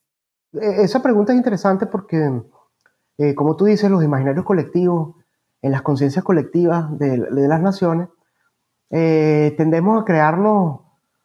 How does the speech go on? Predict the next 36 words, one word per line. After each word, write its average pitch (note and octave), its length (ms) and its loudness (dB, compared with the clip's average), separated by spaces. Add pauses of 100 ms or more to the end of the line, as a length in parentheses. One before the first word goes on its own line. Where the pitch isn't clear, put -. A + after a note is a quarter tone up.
(300)
eh, C3 760 0
caudillos, D3 600 2
próceres, F#3 540 0 (640)
que D3+ 80 -6
son D#3+ 160 0
los F#3+ 80 0
pilares F3+ 320 2
fundamentales, D#3+ 560 0
pues, G3+ 140 2
de F#3 80 4
nuestras C3+ 320 -2
naciones. C3+ 400 -2
Eso B2 200 -2
es G3 40 2
un F#3+ 40 0
proceso F#3 300 0
no-, F3+ 140 2
normal, D3 420 0
natural, C3 500 -2 (480)
en B2+ 120 -2
todas C#3+ 180 0
las F3+ 80 2
naciones C3+ 360 0
modernas D3+ 520 0 (140)
del B2+ 100 -2
mundo B2+ 220 -2
contemporáneo. A#2+ 600 -4 (920)
Entonces, G3 640 0
eh, D#3+ 480 2 (1200)
se E3 160 0
le F3+ 100 2
quiere G#3 160 2
achacar G3 300 0
a - 20 0
Simón F#3 240 2
Bolívar G3 400 2